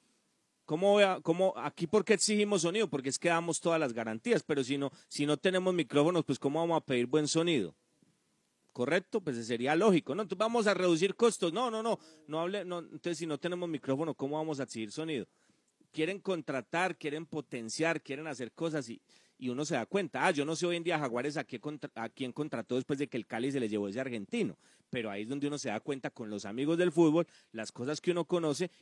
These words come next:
y por qué es que la cosa no funciona en estas calendas. Bueno, eh, con, eh,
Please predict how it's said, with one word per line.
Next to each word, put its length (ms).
y 80
por 220
qué 100
es 80
que 100
la 100
cosa 280
no 100
funciona 540
en 160
estas 340
calendas. 580
Bueno, 520
eh, 560
con, 340
eh, 460